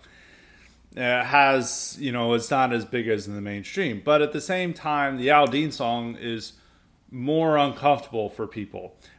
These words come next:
are more hard-hitting. I think it's more, I think it may resonate a little bit more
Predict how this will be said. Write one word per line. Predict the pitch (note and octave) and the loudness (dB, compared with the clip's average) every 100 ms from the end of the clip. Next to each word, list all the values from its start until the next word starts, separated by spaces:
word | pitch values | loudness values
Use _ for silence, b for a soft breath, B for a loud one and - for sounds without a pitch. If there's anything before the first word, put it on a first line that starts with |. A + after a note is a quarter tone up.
| b | b
are | A2+ A#2 A#2 A#2 A2+ G#2+ G#2+ | 0 2 2 2 2 0 -8
more | B2 C3+ C#3+ C#3+ C#3 | -6 -2 2 4 2
hard-hitting. | B2 - C#3 B2+ - C#3 A#2+ G#2+ | 0 2 4 4 0 -2 -2 -2
I | G#2 C3+ | 0 2
think | F#3+ F#3 | 4 4
it's | E3+ D#3 | 0 -2
more, | D3+ D#3 | 0 2
I | C#3+ C3+ C3+ | 4 4 2
think | E3+ E3 | -2 -2
it | |
may | C3 C3+ C3+ | -2 0 0
resonate | A#2+ A#2+ B2 B2 A#2 A2 | 0 -2 -2 -2 -4 -4
a | |
little | A2 G#2+ | -2 -2
bit | A2 G#2+ | -4 -6
more | A2+ A2+ A2 | -6 -4 -4